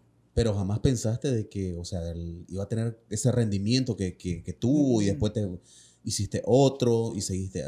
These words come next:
Speaker 1: otro. Y ahora, brother, pues ya no parás, brother, porque ahora
Speaker 2: <laughs>
Speaker 1: haces un video, haces el otro, andas
Speaker 2: Ya,
Speaker 1: metido en
Speaker 2: es,
Speaker 1: varias cosas,
Speaker 2: es,
Speaker 1: brother.
Speaker 2: es adictivo.
Speaker 1: Ah.
Speaker 2: Eh, sí, eh, lo, hacer, hacer videos adictivos. Nosotros los primeros dos meses eran solo baile.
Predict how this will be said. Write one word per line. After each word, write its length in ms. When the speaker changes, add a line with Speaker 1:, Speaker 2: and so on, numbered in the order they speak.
Speaker 1:
otro. 560
Y 140
ahora, 240
brother, 400
pues 160
ya 120
no 120
parás, 320
brother, 260
porque 240
ahora 260
Speaker 2:
<laughs> 0
Speaker 1:
haces 200
un 140
video, 400
haces 200
el 120
otro, 340
andas 200
Speaker 2:
Ya, 20
Speaker 1:
metido 340
en 60
Speaker 2:
es, 60
Speaker 1:
varias 300
cosas, 280
Speaker 2:
es, 80
Speaker 1:
brother. 180
Speaker 2:
es 60
adictivo. 640
Speaker 1:
Ah. 120
Speaker 2:
Eh, 200
sí, 280
eh, 220
lo, 180
hacer, 320
hacer 260
videos 280
adictivos. 600
Nosotros 460
los 120
primeros 580
dos 200
meses 400
eran 200
solo 340
baile. 440